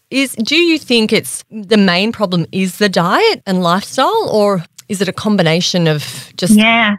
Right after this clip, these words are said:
Speaker 2: that's a good question. Um, look, fundamentally, our ge-, our genes dictate what we're dealt.
Speaker 1: Yep.
Speaker 2: So it's not that your body's just decided all of a sudden, um, that, that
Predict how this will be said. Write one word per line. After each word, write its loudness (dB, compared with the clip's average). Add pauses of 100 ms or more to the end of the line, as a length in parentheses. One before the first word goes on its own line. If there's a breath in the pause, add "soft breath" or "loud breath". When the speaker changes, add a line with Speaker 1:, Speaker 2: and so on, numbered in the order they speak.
Speaker 2:
that's -14
a -10
good 0
question. -2
Um, 4 (140)
look, 0
fundamentally, 0
our 0
ge-, -4
our 0
genes 2 (200)
dictate -2 (100)
what 2
we're 4
dealt. 0
Speaker 1:
Yep. -4 (120)
Speaker 2:
So 2 (180)
it's -6
not 2
that 2
your 0
body's 0 (180)
just -2
decided 0
all 0
of -4
a -4 (100)
sudden, 0 (160)
um, 2
that, 2 (100)
that -2